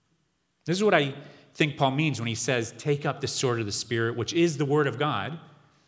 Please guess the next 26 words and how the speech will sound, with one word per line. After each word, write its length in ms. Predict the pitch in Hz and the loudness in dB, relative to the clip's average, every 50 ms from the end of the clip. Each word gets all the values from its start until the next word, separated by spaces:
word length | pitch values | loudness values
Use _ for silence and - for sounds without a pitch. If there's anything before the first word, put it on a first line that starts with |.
| _ - | _ -8
praying 320 | - 175 180 196 190 175 | 0 2 2 2 2 2
at 60 | 143 | 2
all 140 | 135 147 160 | 0 0 0
times 440 | 156 - 156 151 147 139 131 131 - | -2 -2 -2 -2 -2 -2 -4 -4 -6
in 220 | 156 160 165 170 | -4 -2 0 2
the 80 | 151 139 | 2 2
Spirit, 580 | - - 147 156 175 151 107 95 95 143 - - - - - _ _ _ _ _ _ _ _ _ _ _ _ _ - | 0 -2 0 0 0 0 0 -2 -2 -6 -10 -14 -20 -20 -20 _ _ _ _ _ _ _ _ _ _ _ _ _ -8
keeping 340 | - 185 190 185 214 180 151 | -4 -4 -2 -2 0 0 0
alert, 440 | 135 113 107 98 107 151 - - - - - - _ _ _ _ _ _ _ _ _ _ _ _ _ _ _ _ _ _ _ _ - | 0 2 0 0 -2 -4 -6 -10 -20 -20 -20 -20 _ _ _ _ _ _ _ _ _ _ _ _ _ _ _ _ _ _ _ _ -8
uh, 60 | 139 | -8
prayer 320 | 139 139 - 208 196 208 202 | -6 0 2 2 2 2 2
is 100 | 170 143 | 0 0
not 240 | 156 143 156 180 170 | -2 -2 -2 -2 -2
just, 280 | 165 185 - - - | -4 -6 -6 -6 -6
uh, 140 | 139 120 123 - | -6 -6 -6 -8
expressing 920 | - - - - - - - - 147 151 160 151 - - 151 143 139 131 127 | -12 -10 -6 -6 -6 -6 -2 0 2 2 2 0 -2 -2 0 0 0 -2 -2
your 280 | 117 113 110 113 110 110 | -2 0 0 0 0 -2
feelings 680 | - - - 180 190 208 196 165 127 107 107 104 - | -4 -4 -4 -2 -2 0 0 -2 -2 -4 -6 -8 -10
to 100 | - - | -10 -10
God, 440 | 101 - 87 78 82 98 143 196 226 - - - - - _ | -8 -6 -6 -6 -6 -6 -6 -6 -8 -12 -18 -20 -20 -14 _
though 280 | - 139 123 120 120 - - - - - _ _ _ _ _ _ - | 0 0 0 0 -2 -6 -12 -16 -20 -20 _ _ _ _ _ _ -8
it 80 | 123 120 | -6 -4
certainly 380 | - 165 170 175 165 156 135 | 0 2 2 2 2 0 -2
can 280 | 117 - - 127 113 107 | -2 -2 -4 -4 -4 -2
be 80 | 101 92 | -4 -4
that, 320 | 87 82 80 92 139 - | -4 -6 -8 -8 -10 -12